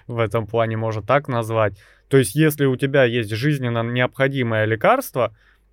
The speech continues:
э, ты должен его делать, несмотря ни на что, потому что это забота о своих гражданах. И,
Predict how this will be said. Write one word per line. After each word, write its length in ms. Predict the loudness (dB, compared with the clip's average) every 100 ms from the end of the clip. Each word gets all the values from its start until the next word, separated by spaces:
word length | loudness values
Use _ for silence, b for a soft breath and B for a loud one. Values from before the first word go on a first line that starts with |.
| -4
э, 340 | 2 4 4 2
ты 280 | 2 2 2
должен 420 | 2 2 2 0
его 160 | 4 2
делать, 440 | 4 2 2 0
несмотря 500 | -4 -2 -2 2 2
ни 100 | 2
на 120 | -2 -2
что, 240 | 0 0
потому 380 | 0 -4 -4 -4
что 160 | -2 -2
это 180 | -2
забота 440 | -2 0 0 2 0
о 40 |
своих 280 | 0 -2 -2
гражданах. 640 | 0 0 0 -4 -6 -8 -12 _ _ _ _ _ _ _ _ _ _ _ _ _ _ _ _ _ _ _ _ _ _ _ _ _ _ _
И, 60 | 0